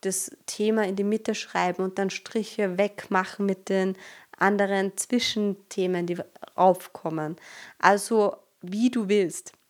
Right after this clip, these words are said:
Wichtig ist nur, dass alles rauskommt und du danach einen klareren Kopf hast. Weil diese Themen, diese Worte, die schwirren in deinem Kopf herum und du kannst sie nicht greifen. Aber wenn sie auf Papier sind, bekommst du diese andere Perspektive. Das heißt,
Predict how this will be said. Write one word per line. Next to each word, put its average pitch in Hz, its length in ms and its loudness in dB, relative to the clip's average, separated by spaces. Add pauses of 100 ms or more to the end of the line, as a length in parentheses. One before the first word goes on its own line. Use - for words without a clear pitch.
(460)
Wichtig 202 320 -4
ist 208 160 0
nur, 202 100 2
dass 196 160 0
alles - 320 -4
rauskommt 180 460 0
und 175 180 -4
du 180 60 -2
danach 165 600 2 (520)
einen 214 160 2
klareren 170 640 2
Kopf - 340 -6
hast. - 360 -10 (560)
Weil 208 520 2 (1400)
diese 240 260 -2
Themen, 226 400 0
diese 196 300 -2
Worte, 190 500 0 (480)
die 214 140 2
schwirren 240 400 2
in 214 120 0
deinem 185 280 0
Kopf - 360 -2
herum 180 360 -4
und 180 140 -8
du 185 60 -10
kannst 220 420 0
sie 214 100 -4
nicht 202 260 -2
greifen. 185 460 0
Aber 170 160 -2
wenn 196 160 2
sie 202 80 2
auf 190 120 -2
Papier 226 600 0
sind, 175 480 -2
bekommst 190 380 -4
du 190 40 -6
diese 190 220 -4
andere 190 300 0
Perspektive. - 840 -4
Das - 160 -4
heißt, 175 220 4